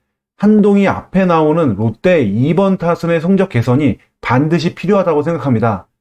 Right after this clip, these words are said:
이번 시즌 롯데 라인업에서 이 번 타순에 나오는 타자들의 성적입니다. 타율 구 위, 출루율 십 위, 오피에스 십 위입니다. 주요 지표에서 리그 최하위 수준입니다. 리그에서 가장 많은 홈런을 치고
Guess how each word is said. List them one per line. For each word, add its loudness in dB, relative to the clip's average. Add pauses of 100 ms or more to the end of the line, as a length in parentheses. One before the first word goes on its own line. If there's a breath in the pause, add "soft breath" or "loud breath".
(220)
이번 2
시즌 -4
롯데 0
라인업에서 0
이 -2
번 0
타순에 -2
나오는 0
타자들의 -2
성적입니다. 0 (300)
타율 0
구 -2
위, 0
출루율 0
십 -6
위, -2 (100)
오피에스 -2
십 0
위입니다. -2 (260)
주요 0
지표에서 -2
리그 0
최하위 0
수준입니다. -2 (540)
리그에서 0
가장 -2
많은 0
홈런을 0
치고 -4